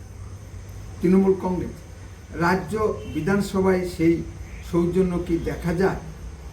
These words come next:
মাননীয় মুখ্যমন্ত্রী মমতা ব্যানার্জি জেলায় জেলায় যে সরকারি মিটিংগুলো করেন, সেখানে বিজেপির বিভিন্ন নির্বাচিত এমএলএ, এমপিরা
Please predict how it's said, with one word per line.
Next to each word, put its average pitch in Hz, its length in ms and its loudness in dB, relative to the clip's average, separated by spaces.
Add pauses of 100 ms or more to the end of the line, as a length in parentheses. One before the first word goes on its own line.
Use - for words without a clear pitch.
(220)
মাননীয় 220 460 4
মুখ্যমন্ত্রী 208 640 -2 (120)
মমতা 196 340 2
ব্যানার্জি 196 400 2 (460)
জেলায় 190 320 6
জেলায় 196 400 6
যে 185 100 10 (520)
সরকারি 190 360 2 (100)
মিটিংগুলো 185 520 2 (280)
করেন, 160 240 2 (520)
সেখানে 220 360 6 (120)
বিজেপির 196 480 4 (380)
বিভিন্ন 196 320 4 (180)
নির্বাচিত 185 640 4 (460)
এমএলএ, 185 360 4 (360)
এমপিরা 185 540 2